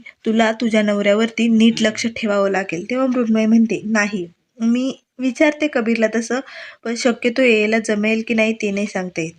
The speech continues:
तेव्हा आता मृण्मयी म्हणते, "कसं आहे ना, कबीर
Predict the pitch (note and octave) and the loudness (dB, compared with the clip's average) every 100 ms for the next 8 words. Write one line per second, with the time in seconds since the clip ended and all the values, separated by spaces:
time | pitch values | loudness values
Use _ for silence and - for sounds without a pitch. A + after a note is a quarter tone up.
0 | - - _ G3+ G3 A3 G#3 G#3+ B3 A3+ | -20 -20 _ -6 -4 -4 -2 -2 0 2
1 | A#3+ B3+ A#3 A#3 A#3+ D4 _ _ - A3+ | 2 4 2 2 2 -2 _ _ -4 0
2 | D4+ C4 A3 A3 A3 G#3+ A#3 | 2 2 0 -2 -4 -4 -2